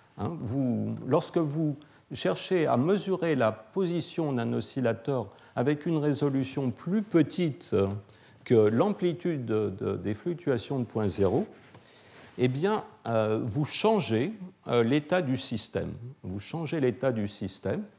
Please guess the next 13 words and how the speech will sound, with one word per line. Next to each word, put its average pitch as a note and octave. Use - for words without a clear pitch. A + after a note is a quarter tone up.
Euh, F#2
c'est A#2+
ce -
qu'on B2
appelle G#2+
la, G2
l'action A2
en G#2+
retour A2
ou G#2
le F#2+
back B2+
action A2+